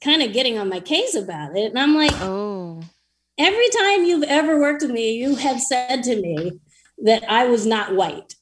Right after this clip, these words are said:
Speaker 1: okay?" <laughs> So you, me of all people, like, really? You know, I s-, and, and then what's crazy is after he passed, I put my daughter in a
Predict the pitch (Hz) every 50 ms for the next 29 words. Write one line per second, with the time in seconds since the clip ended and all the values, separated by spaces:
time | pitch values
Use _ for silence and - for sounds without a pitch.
0 | _ _ _ 196 190 190 254 226 220 220 226 220 - - - - - - - -
1 | - 427 370 - - - - - 277 269 262 254 247 240 240 - - _ _ _
2 | _ _ 254 262 240 240 262 294 320 - - 220 240 277 330 403 480 339 294 277
3 | 302 349 349 - 311 294 311 320 349 359 359 370 370 339 294 269 254 240 - -
4 | 208 202 254 320 370 403 427 403 403 392 403 - _ _ _ _ _ _ _ _
5 | _ _ _ _ _ _ - - - 247 247 277 277 269 262 269 262 - - -
6 | 254 269 269 285 269 269 269 277 285 320 381 403 330 277 262 254 254 254 - -
7 | - 262 254 277 285 277 285 254 220 214 208 208 214 220 220 - 247 220 240 208
8 | 196 - 240 214 208 196 196 - 185 190 185 - - 226 220 - 202 190 196 185
9 | 190 190 196 196 190 185 175 165 170 165 170